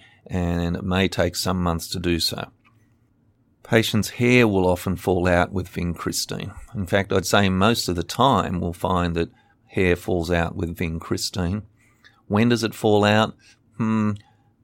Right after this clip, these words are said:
usually a few weeks into treatment with vincristine, the hair will start to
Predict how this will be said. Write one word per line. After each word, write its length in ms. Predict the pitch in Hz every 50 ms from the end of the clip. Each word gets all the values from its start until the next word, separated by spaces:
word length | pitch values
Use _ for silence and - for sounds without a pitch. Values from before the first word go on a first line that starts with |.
| _ _ _ _ _ _ -
usually 360 | 131 139 131 135 127 110 104
a 40 | 98
few 300 | - - 107 110 104 101
weeks 360 | 95 104 101 98 - - -
into 220 | 110 107 98 107
treatment 480 | 92 - - 113 110 - - 113 107 -
with 180 | 107 107 104
vincristine, 880 | 101 110 104 101 98 - - 110 107 - - - 117 107 107 113 110 98
the 60 | 90
hair 260 | 95 110 98 101 98
will 100 | 98 95
start 420 | 101 95 - - 101 101 101 101 -
to 240 | - 95 95 104